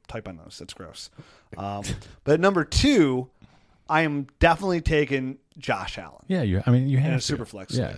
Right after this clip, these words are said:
Speaker 1: league.
Speaker 2: it's just too much upside.
Speaker 1: And then at three, I'm taking Sam Darnold.
Speaker 2: Sam Darnold, yeah.
Speaker 1: And
Speaker 2: Which
Speaker 1: then now I'm going position, skilled position.
Speaker 2: Sure.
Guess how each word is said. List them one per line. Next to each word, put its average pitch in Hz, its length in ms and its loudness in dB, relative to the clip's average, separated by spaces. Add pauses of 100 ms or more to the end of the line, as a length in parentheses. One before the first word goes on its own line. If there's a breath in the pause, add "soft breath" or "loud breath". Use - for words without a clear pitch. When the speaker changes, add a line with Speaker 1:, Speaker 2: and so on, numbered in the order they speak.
(100)
Speaker 1:
league. 127 160 -6
Speaker 2:
it's 123 100 -6
just - 160 0
too 156 160 2
much 135 240 -2
upside. 95 480 -4 (400 soft breath)
Speaker 1:
And 156 80 -2
then 147 80 4
at 131 80 -2
three, 135 180 -2
I'm 120 120 -4
taking 110 420 -8 (120)
Sam 98 200 -10
Darnold. - 240 -14
Speaker 2:
Sam 104 240 2
Darnold, 92 340 -2
yeah. 120 220 -2 (180)
Speaker 1:
And - 160 2
Speaker 2:
Which 143 120 6
Speaker 1:
then 143 160 -4
now 131 100 -4
I'm 120 100 -8
going 117 200 -6
position, 107 420 -10
skilled 101 320 -12
position. 90 340 -16
Speaker 2:
Sure. - 320 -2